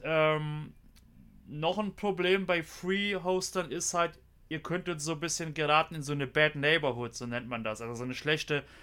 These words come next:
Nachbarschaft. Weil bei diesen Free-Hostern, naja, das Coole ist natürlich die Kostenleaks, also werden da viele Leute angezogen, die einfach kein Geld ausgeben wollen.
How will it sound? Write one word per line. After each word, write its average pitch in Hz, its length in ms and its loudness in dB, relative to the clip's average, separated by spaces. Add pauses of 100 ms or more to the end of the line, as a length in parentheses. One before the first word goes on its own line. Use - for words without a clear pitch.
(260)
Nachbarschaft. 139 800 -2 (320)
Weil 147 360 4 (380)
bei 156 120 4
diesen 165 300 -4
Free-Hostern, 190 880 2
naja, 175 180 4
das 170 180 -2
Coole 208 240 0
ist 196 100 2
natürlich 190 260 0
die 165 100 -4
Kostenleaks, 175 600 0
also 156 280 -4
werden 165 200 2
da 165 80 2
viele 185 220 -4
Leute 175 360 4
angezogen, 165 600 -2
die 151 120 -2
einfach 156 280 -4
kein 151 240 -6
Geld 160 240 2
ausgeben 135 560 -2
wollen. 151 380 4